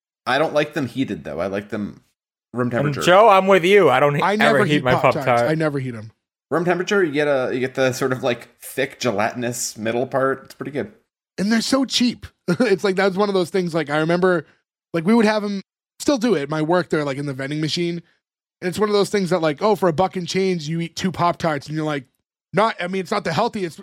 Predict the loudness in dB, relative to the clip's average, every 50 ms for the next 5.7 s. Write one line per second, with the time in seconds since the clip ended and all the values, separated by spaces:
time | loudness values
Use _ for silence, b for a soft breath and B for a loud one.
0 | -12 -10 -8 -6 -4 -2 -2 -2 0 0 0 2 2 2 2 0 0 0 0 0
1 | -2 -2 -2 0 0 2 2 2 2 0 0 0 -4 -4 -2 0 0 0 0 -2
2 | -2 -4 -4 -2 -4 -4 -4 -4 -4 -4 -4 -4 -2 -2 -2 -2 0 0 2 2
3 | 2 0 0 -2 -2 0 2 2 2 2 4 4 4 4 4 4 4 4 6 6
4 | 6 6 4 4 4 6 6 6 6 4 4 4 4 4 4 2 -2 -10 -12 -12
5 | -12 -12 -10 -12 -12 -4 -2 -2 -2 0 -4 -10 -12